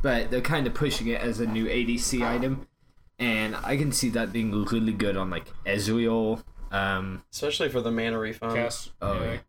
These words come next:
Speaker 3: caster champs would be
Speaker 1: Yeah.
Speaker 3: pretty good.
Speaker 1: Ezreal, Lucian.
Speaker 3: Lucian, Corki.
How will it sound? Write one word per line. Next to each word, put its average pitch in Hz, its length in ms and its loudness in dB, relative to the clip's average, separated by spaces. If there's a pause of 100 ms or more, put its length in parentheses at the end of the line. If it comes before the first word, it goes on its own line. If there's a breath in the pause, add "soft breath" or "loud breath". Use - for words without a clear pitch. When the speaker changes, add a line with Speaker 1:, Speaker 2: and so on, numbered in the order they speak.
Speaker 3:
caster 120 380 -6
champs 120 460 -18
would 123 140 -18
be 123 80 -4
Speaker 1:
Yeah. 104 260 2
Speaker 3:
pretty 120 160 -8
good. 139 80 -12 (300)
Speaker 1:
Ezreal, 131 540 2
Lucian. 123 380 2
Speaker 3:
Lucian, 120 460 0
Corki. 113 480 -6